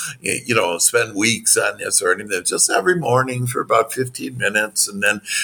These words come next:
pay more attention to your feelings. You don't even have to monitor your thoughts. It's within my feelings, because my thoughts create that feeling. And if I feel bad,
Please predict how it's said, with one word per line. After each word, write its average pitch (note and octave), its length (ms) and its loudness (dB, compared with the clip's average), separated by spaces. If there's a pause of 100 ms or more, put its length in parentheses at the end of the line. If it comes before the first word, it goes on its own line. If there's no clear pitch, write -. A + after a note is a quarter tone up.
(120)
pay C#3+ 160 0
more C#3 300 4
attention C3 480 -2
to - 140 -6
your D#2+ 100 -4
feelings. - 560 0
You - 60 -6
don't E3+ 180 4
even E3 180 -4
have D#3+ 160 2
to D#3 80 -4
monitor F#3 460 2
your D2+ 200 -4
thoughts. - 920 0
It's A#2+ 220 2
within B2+ 360 2
my G2 280 2
feelings, F2 880 -2
because E2+ 560 0 (300)
my D2 100 2
thoughts - 480 2
create G#2 440 0
that - 200 0
feeling. A#2 380 0
And E2 80 -10
if E2 100 -10
I F2 140 2
feel D#3 340 2
bad, A#2+ 440 0